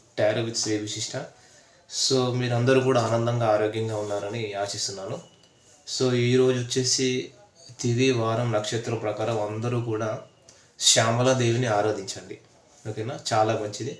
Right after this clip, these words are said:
So, మీకు బుద్ధి, బలం రెండూ పెరుగుతాయి. ఫైనాన్షియల్ ఇష్యూస్ ఉన్నా కూడా పోతాయి.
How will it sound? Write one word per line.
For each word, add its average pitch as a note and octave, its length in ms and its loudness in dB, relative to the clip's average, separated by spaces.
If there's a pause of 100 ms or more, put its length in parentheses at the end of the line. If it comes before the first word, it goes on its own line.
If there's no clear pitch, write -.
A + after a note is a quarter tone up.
(140)
So, A2+ 160 -4
మీకు A2 180 -4
బుద్ధి, G#2+ 300 -4
బలం A2 300 0
రెండూ G#2 260 0
పెరుగుతాయి. G#2 540 -2 (340)
ఫైనాన్షియల్ A#2 560 0
ఇష్యూస్ A2+ 320 -4
ఉన్నా G#2+ 180 -4
కూడా A2 200 -2
పోతాయి. G2+ 340 -8